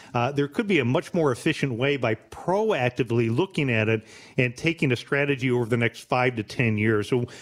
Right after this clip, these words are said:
you know, when we're talking about good habits, we're talking about how do you take that information from the past, apply it to this year, and say,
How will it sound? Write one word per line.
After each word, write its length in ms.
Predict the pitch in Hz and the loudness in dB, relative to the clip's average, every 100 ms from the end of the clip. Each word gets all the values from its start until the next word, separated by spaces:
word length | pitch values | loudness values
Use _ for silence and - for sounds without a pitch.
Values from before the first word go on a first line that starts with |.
| - - | -20 -10
you 120 | 147 | 0
know, 80 | 156 | 2
when 160 | 151 175 | 2 2
we're 100 | 170 | 0
talking 340 | - 294 285 | 0 0 2
about 240 | 240 165 127 | 0 0 0
good 180 | 175 | 0
habits, 380 | 160 135 117 - | 2 0 0 0
we're 80 | 135 | -2
talking 300 | 123 156 160 | 0 0 0
about 160 | 123 110 | 0 0
how 160 | - | 0
do 60 | 202 | 0
you 140 | 220 | 0
take 300 | 160 160 151 | 0 -2 -2
that 160 | 139 131 | -2 0
information 580 | 135 139 127 117 - 113 | 0 0 2 0 0 0
from 160 | 120 | 2
the 100 | 104 | 0
past, 600 | 101 - 208 156 120 - - - - | -2 -2 0 2 2 -2 -16 -20 -2
apply 440 | 127 - - 185 | -2 -2 0 2
it 260 | 269 277 - | 2 0 0
to 100 | 165 | -2
this 380 | 120 131 170 - | 2 2 2 0
year, 180 | 135 117 | 0 0
and 100 | 107 | 0
say, 220 | 123 | 0